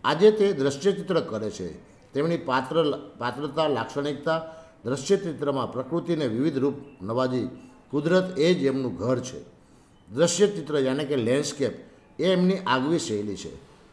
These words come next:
વોટર કલર, ઓઇલ કલરમાં પણ રંગરચના તો એમની જ. ગુજરાત કલા ક્ષેત્રે ગુજરાત લલિત કલા આયોજિત બાર જેટલા landscape અને પોર્ટ્રેટના workshop દ્વારા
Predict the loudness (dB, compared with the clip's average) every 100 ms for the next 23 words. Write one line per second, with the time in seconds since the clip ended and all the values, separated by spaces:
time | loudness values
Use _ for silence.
0 | -4 -2 0 -2 0 2 4 2 0 -4
1 | 0 0 0 0 0 0 0 0 -2 0
2 | 0 0 0 -2 0 0 2 4 4 4
3 | 0 -10 -20 -20 -10 -2 4 6 4 2
4 | 0 0 0 -2 -4 -6 -10 -10 -4 2
5 | 4 4 2 0 0 -2 -2 -2 -2 0
6 | 2 2 0 -4 -12 -20 -20 -8 0 4
7 | 6 4 2 2 2 2 2 -2 -2 -2
8 | 0 -2 -4 -4 -4 -4 -2 -4 -4 -4
9 | -4 -4 -4 -2 0 0 -2 -6